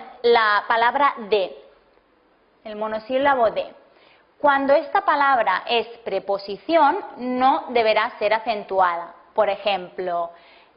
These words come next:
el libro es de María.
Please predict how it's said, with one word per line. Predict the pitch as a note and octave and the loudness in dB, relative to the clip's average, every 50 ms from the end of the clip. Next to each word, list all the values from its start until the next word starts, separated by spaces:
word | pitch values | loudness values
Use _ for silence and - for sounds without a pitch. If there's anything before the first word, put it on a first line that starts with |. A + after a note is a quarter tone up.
| _ _ _ _ _ - _ _ _ _ - | _ _ _ _ _ -20 _ _ _ _ -4
el | A3+ G#3+ G3+ G3+ G3+ G#3+ | -2 -2 -2 -2 -2 -2
libro | A3+ C#4 D4+ D#4 D4 C4 C#4 B3+ C4 C#4+ E4 F#4+ G4+ - - - - _ _ _ - - _ _ _ _ - - - _ _ _ _ - - _ _ _ _ _ _ _ _ - - - _ _ _ _ _ _ _ _ _ _ - - - _ - - - _ _ _ _ _ _ _ _ _ _ _ _ _ _ _ _ _ _ _ _ _ _ _ _ _ _ _ _ - - _ _ _ _ _ _ - | -2 0 -2 -2 0 0 2 2 4 2 2 0 -4 -8 -14 -20 -20 _ _ _ -20 -20 _ _ _ _ -20 -20 -20 _ _ _ _ -20 -20 _ _ _ _ _ _ _ _ -20 -20 -20 _ _ _ _ _ _ _ _ _ _ -20 -20 -20 _ -20 -20 -20 _ _ _ _ _ _ _ _ _ _ _ _ _ _ _ _ _ _ _ _ _ _ _ _ _ _ _ _ -20 -20 _ _ _ _ _ _ -6
es | A3 A3+ A#3 B3+ C#4 D#4 D#4+ - - - - - _ - - _ _ _ _ _ _ _ _ - | -2 0 2 2 2 2 2 0 -6 -18 -20 -20 _ -20 -20 _ _ _ _ _ _ _ _ -18
de | G#3 F#3+ F#3+ A3+ A#3 A#3+ B3+ C4+ C#4+ D4 D#4 D#4+ D#4+ - - - _ _ _ _ _ _ | -16 -6 -2 0 2 2 2 2 2 2 0 0 -4 -8 -16 -20 _ _ _ _ _ _
María. | G#3 G#3 G3+ G3+ G3+ A3 G#3+ F#3+ F3+ - | -4 -2 0 0 0 -2 -4 -6 -10 -12